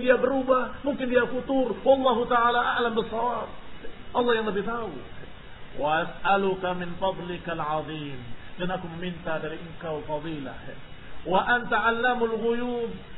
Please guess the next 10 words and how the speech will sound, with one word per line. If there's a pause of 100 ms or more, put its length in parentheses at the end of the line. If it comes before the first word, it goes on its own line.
Dan
engkau
maha
mengetahui
yang
gaib. (1900)
Qul
inna
a'udzubikumullah. (360)
Kelanjutan